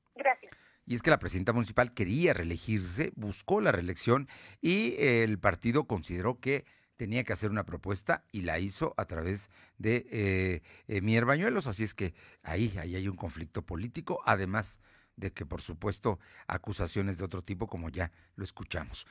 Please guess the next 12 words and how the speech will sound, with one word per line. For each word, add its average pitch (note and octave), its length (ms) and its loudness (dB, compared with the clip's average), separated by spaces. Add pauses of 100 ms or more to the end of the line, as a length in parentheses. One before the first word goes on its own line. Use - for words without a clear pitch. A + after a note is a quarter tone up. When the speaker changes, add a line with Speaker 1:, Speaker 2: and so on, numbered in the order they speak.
(180)
Speaker 2:
Vamos A3 200 6
con A3+ 120 4
mi G3+ 60 -2
compañero G3 340 4
Silvino F#3 400 2
Cuate, F#3+ 320 6
porque - 260 0
el E3+ 80 2
gobernador F3 600 2
Barbosa E3 440 6
habló D#3 240 6
hoy F3 300 4